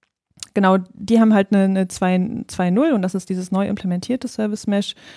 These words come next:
Die spielen aktuell nicht so eine große Rolle, einfach weil sie noch nicht so viele Features haben wie Istio. Aber, ähm, da kann man gespannt sein, was da passiert. Also in Istio fließt gerade sehr viel Energie und auch die Open Source Community ist da sehr aktiv, aber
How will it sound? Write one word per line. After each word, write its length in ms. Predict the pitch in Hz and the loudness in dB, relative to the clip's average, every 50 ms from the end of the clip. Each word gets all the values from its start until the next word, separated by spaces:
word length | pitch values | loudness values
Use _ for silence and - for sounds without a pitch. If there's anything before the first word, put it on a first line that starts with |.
| - _ _ _ _ _ _ _ _ | -20 _ _ _ _ _ _ _ _
Die 100 | 214 214 | 0 0
spielen 480 | 208 - - 233 233 220 214 208 196 - | 0 0 2 4 4 6 4 2 0 0
aktuell 520 | - 202 196 - - 214 - 190 202 226 220 | -2 -2 -2 -2 -4 0 2 4 4 4 4
nicht 200 | 202 202 208 - | 4 2 0 0
so 80 | - | 0
eine 80 | 214 202 | 0 2
große 300 | 190 190 202 196 - 208 | 2 0 0 0 0 0
Rolle, 280 | 185 180 233 277 285 - | 2 2 2 2 2 0
einfach 340 | - 202 196 202 185 - | 0 -2 -2 -4 -4 -2
weil 140 | - 180 190 190 | 0 0 0 0
sie 120 | 190 190 | 0 0
noch 200 | 185 185 185 175 | 0 0 0 0
nicht 220 | 190 196 214 - | 0 0 0 0
so 80 | - 220 | -4 -6
viele 240 | - - 202 185 180 | -4 -2 -2 -2 -2
Features 500 | - - 233 226 - - 302 285 - - | -2 -4 -6 -6 -4 -6 -8 -8 -8 -8
haben 220 | 262 254 247 247 | -6 -4 -2 -2
wie 80 | 226 233 | -2 -4
Istio. 540 | - 240 - - 254 240 254 254 262 269 262 _ _ _ _ - - _ _ _ _ _ _ _ _ _ - | -6 -8 -6 -6 -2 0 0 0 0 -2 -4 _ _ _ _ -20 -20 _ _ _ _ _ _ _ _ _ -2
Aber, 760 | 208 208 208 208 208 208 196 196 196 196 196 196 196 - - - | 2 2 2 4 4 2 2 4 4 4 2 2 0 -2 -4 -4
ähm, 520 | - 196 190 190 190 190 190 185 190 180 - _ | -2 -2 0 0 0 0 0 -2 -2 -4 -6 _
da 100 | - 190 | -4 -2
kann 120 | - - 240 | 0 2 2
man 140 | 240 233 202 | 2 2 2
gespannt 380 | 190 - - 190 190 208 202 | -2 -4 -2 -2 -2 0 -2
sein, 260 | - 180 170 185 202 | -2 -4 -4 -4 -6
was 80 | 202 - | -8 -10
da 100 | - - | -10 -12
passiert. 600 | - - 196 - - - 180 185 202 190 - _ _ - | -12 -10 -14 -12 -8 -8 -6 -6 -6 -8 -10 _ _ -4
Also 240 | 202 196 208 208 | 0 2 4 4
in 100 | 190 214 | 4 4
Istio 400 | 190 247 240 - - 226 208 202 | 2 2 2 2 4 4 4 4
fließt 560 | 190 - - - 208 214 - - - - - - | 4 0 0 0 0 0 0 -4 -12 -18 -18 -8
gerade 340 | - - 190 190 196 202 | -2 0 2 4 4 2
sehr 200 | 185 185 196 220 | 2 2 2 2
viel 180 | - - 233 - | 2 0 -2 -2
Energie 640 | - 196 190 185 180 180 208 226 233 233 233 233 220 | 0 2 2 0 0 2 2 4 4 4 4 4 4
und 340 | 170 180 180 180 180 - - | 2 0 -2 -2 -4 -4 -4
auch 100 | - 175 | -4 -4
die 140 | - - - | -4 -6 -6
Open 180 | - - 196 180 | -4 -4 -4 -2
Source 260 | - 208 208 208 - | 0 0 0 0 0
Community 460 | - 208 202 202 196 196 - - 202 | -2 -2 0 0 -2 -2 -4 -4 -4
ist 160 | 196 190 - | -4 -4 -4
da 60 | 190 185 | -4 -2
sehr 180 | 185 185 - | -2 -2 -2
aktiv, 380 | - - - - 214 220 - - | -4 -6 -2 -2 -2 0 0 -4
aber 300 | - 185 190 185 185 | -4 0 0 0 0